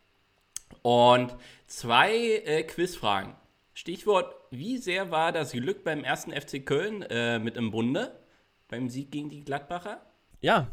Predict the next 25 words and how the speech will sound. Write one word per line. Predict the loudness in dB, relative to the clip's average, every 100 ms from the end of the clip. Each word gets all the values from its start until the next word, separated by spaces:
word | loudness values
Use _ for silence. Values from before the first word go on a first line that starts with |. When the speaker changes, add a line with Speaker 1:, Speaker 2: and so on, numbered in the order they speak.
| -4
Speaker 2:
natürlich | -2 0 0 -2 -6
beide | 2 4 4 0
Tore, | 2 2 2 0
auch | -2 -2
das | -4 -4 -2
der | -2 2
Gladbacher | 0 2 4 4
übrigens, | 4 2 0 -2
mit | -2 0
Zufallsmerkmal, | 0 2 2 2 -2 -2 0 0
also | 0 -2 2
alle | 2 2
drei | 0 2
Tore | 2 2
in | 2
dem | 0 -2
Spiel. | 2 4 4 0 4
Der | 6 8 6 4
erste | 0 0 0 -2
Ball | 2 2 2 2
der | 2 4 2
Kölner | 0 0 2 4 4 2 2 6
war, | 6 6 4 2
äh, | 2
abgefälscht, | 2 0 0 0 0 0 -6 -12